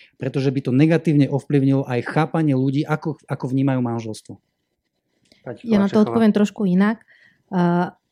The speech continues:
Speaker 3: aj vo všeobecnej teórii ľudských práv, aj podľa našej ústavy máme niektoré práva, ústavné práva, ktoré sú absolútne. A potom máme práva, ktoré, ku ktorým patria aj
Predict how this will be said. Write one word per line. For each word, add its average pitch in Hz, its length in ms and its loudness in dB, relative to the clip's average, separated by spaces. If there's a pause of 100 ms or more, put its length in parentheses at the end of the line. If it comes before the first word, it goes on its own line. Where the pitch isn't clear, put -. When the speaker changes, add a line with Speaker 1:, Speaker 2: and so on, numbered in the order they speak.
(540)
Speaker 3:
aj 202 320 2
vo 202 80 4
všeobecnej 208 800 2
teórii 208 720 4
ľudských 208 480 -4
práv, 196 400 0
aj 185 80 0
podľa 190 320 0
našej 202 240 4
ústavy 202 400 0
máme 185 640 4 (160)
niektoré 190 480 2
práva, 180 560 2
ústavné 185 400 2
práva, 170 320 0
ktoré 175 240 -2
sú 170 160 -4
absolútne. 196 800 2 (560)
A - 0 -
potom 214 240 -2
máme 220 320 2
práva, 170 640 0 (480)
ktoré, 190 560 4 (480)
ku 220 320 2
ktorým 185 320 0
patria 185 480 0
aj 175 320 0